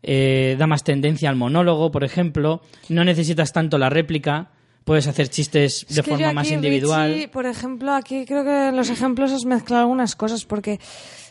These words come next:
Speaker 2: yo sitcom ya no, al no estar grabada multicámara, al, aquí
Speaker 1: Pero yo sí
Speaker 2: alguna
Speaker 1: que
Speaker 2: que has
Speaker 1: considero
Speaker 2: puesto
Speaker 1: sitcom
Speaker 2: por
Speaker 1: porque
Speaker 2: duración, tú te entiendes más por duración.
Speaker 1: No, no, no solo por la duración, es que se asemeja en muchas otras cosas. Como te digo, por ejemplo,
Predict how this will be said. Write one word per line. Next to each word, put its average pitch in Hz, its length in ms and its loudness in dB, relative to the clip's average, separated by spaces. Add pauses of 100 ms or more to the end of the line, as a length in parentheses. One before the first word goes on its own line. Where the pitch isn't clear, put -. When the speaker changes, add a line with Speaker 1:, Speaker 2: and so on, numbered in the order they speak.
Speaker 2:
yo 233 140 -2
sitcom 269 540 -2
ya 262 160 4
no, 269 260 0
al 233 220 2
no 262 160 4
estar 294 260 0
grabada 277 340 6
multicámara, 269 840 2
al, 240 340 0 (140)
aquí 240 380 -2
Speaker 1:
Pero 143 140 0
yo 156 120 2
sí 254 80 0
Speaker 2:
alguna 214 100 2
Speaker 1:
que 208 40 -4
Speaker 2:
que 214 80 0
has 202 100 0
Speaker 1:
considero 139 840 2
Speaker 2:
puesto - 60 -10
Speaker 1:
sitcom 156 420 -2
Speaker 2:
por - 100 0
Speaker 1:
porque 277 120 0
Speaker 2:
duración, 262 500 0
tú 320 180 -2 (240)
te 294 80 -4
entiendes 285 380 -2
más 277 160 -6
por 285 180 -4
duración. 233 220 -2
Speaker 1:
No, 247 100 2
no, 254 180 2
no 196 140 0
solo 233 240 -2
por 202 100 0
la 170 100 2
duración, 143 500 -2
es 135 80 -4
que 190 80 -2
se - 80 -2
asemeja 143 380 0
en 175 40 2
muchas 156 240 0
otras - 240 -8
cosas. 107 400 -2
Como 127 220 -2
te 135 80 2
digo, 156 260 2
por 147 140 0
ejemplo, 135 400 0